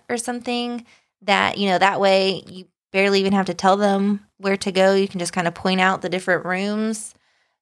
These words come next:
But they basically, we told them where to put the boxes. They put the boxes,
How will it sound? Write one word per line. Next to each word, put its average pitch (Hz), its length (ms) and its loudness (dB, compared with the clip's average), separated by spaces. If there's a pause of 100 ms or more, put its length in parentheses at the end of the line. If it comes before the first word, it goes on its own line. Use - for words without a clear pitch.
(180)
But 170 720 2 (720)
they 190 100 2
basically, 190 800 0 (220)
we 165 60 -14
told 175 220 0
them 190 120 2
where 185 100 2
to 185 80 -2
put 202 140 -2
the 196 80 -2
boxes. 233 500 2
They 190 120 -4
put 190 200 -2
the 175 60 -6
boxes, 233 680 0